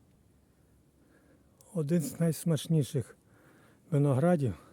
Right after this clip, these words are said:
це красунчик Олега Писанки. Дуже елегантний в нього мускат.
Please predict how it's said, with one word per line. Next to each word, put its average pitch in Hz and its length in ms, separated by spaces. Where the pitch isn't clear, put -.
це - 200
красунчик 151 760
Олега 143 340
Писанки. - 540
Дуже 151 440
елегантний 139 640
в 131 40
нього 127 260
мускат. - 560